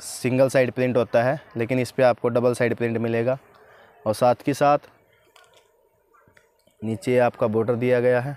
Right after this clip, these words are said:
बॉर्डर की ये लेस देख सकते हैं। ये आपके, जो आपकी बॉटम होती है उसके डिज़ाइन की लेस है ये।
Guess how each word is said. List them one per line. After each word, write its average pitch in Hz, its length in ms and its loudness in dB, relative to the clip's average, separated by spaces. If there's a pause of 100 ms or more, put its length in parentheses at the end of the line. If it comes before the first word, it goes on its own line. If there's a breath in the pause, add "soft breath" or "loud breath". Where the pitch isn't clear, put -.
(180)
बॉर्डर 107 260 -4
की 120 160 -2
ये 120 160 0 (520 loud breath)
लेस 120 220 2
देख 120 200 -2
सकते - 260 -4
हैं। 139 160 0
ये 135 140 2
आपके, 123 540 0 (420)
जो 123 180 2
आपकी 123 220 -2
बॉटम 123 320 0
होती 127 260 -2
है 143 180 -2 (800)
उसके 151 300 0
डिज़ाइन 135 320 2
की 131 80 0
लेस 127 280 2
है 127 80 0
ये। 139 200 -2